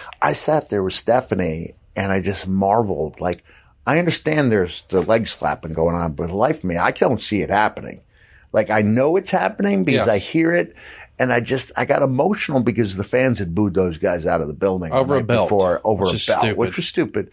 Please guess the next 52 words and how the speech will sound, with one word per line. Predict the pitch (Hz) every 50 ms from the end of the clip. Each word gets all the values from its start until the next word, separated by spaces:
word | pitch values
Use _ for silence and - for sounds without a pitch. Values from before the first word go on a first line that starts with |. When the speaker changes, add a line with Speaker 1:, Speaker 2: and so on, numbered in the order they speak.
| -
Speaker 2:
Yeah. | - 117 104 90 - -
Speaker 1:
And | - 135 151 175
that | 196 214
was | 202 165
a | 160 117
good | 113 107 127 147 143 123 113
sign | - - - 139 127 117 110 107 104 98 95 95 90 87 -
that | - 90 92 101 101 - -
we | 98 107 110 110 110
all | 110 107 104 110 107 101
need | 98 98 92 87
a | 82
break | 71 87 90 85 82 76 - -
after | 90 85 - - 87 80
four | - - 82 80 69
hours. | - - - - - - - -
Speaker 2:
Yes. | 113 107 90 - - - - - - - -
Speaker 1:
That | - 104 104
anything | 110 120 135 139 127 - 131 127 120
over | 120 117 110 107 104
four | - - 98 98 95 90 87
hours | 85 85 82 82 85 82 82 80
is | 80
gonna | 80 82 82
be | 78 80
counterproductive. | - - - 87 85 82 - 85 80 - 92 87 76 80 76 - _ - 80 78 80 78 73
Speaker 2:
Yes. | 110 107 95 85 85 85
Speaker 1:
And, | - 95
and | 87 85
I | 85
think | 85 - 104 92 85 -
you | 95 95
and | 90
I | 90 90
have | 82 80 -
talked | 98 85 80 - -
about | 90 85 80 -
the | - 80
magic | 85 92 92 92 80 87 90 -
moment | 87 87 85 87 85 85 82 85 - - - - - - - -
and | - 101
how | 120 117
it's | 110 - - -
so | - 139 143 120
hard | - - - 113 117 120 120 117 110
to | 110
have | 101 110 107 104 101 92
one | 104 101
of | 98
those | 95 87 82
magic | 98 95 92 87 90 82 -
moments | 123 151 175 185 170 - - - -